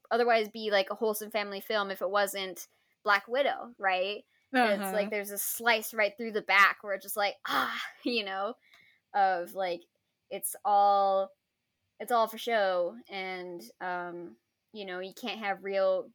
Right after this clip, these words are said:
Speaker 1: real family, so to speak. And, you know, obviously you find that,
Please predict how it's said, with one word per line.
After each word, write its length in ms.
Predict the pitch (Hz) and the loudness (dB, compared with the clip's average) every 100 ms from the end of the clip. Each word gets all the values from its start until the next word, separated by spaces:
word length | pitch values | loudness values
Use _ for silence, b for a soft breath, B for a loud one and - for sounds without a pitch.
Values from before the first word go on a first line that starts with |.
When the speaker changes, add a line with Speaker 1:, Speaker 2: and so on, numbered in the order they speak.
| _ | _
Speaker 1:
real 300 | 208 247 214 | 2 2 2
family, 480 | - 202 196 185 175 | -2 -2 -2 -6 -8
so 160 | - | -10
to 120 | 180 | -10
speak. 440 | 190 - 175 - - | -14 -14 -14 -14 -12
And, 400 | 190 185 185 180 - _ _ _ _ _ | -10 -8 -10 -14 -18 _ _ _ _ _
you 100 | 226 | -4
know, 100 | 220 | 2
obviously 420 | 220 226 240 254 | 2 4 0 -2
you 120 | 233 214 | -6 -4
find 340 | 214 208 | -2 -2
that, 80 | 196 | -4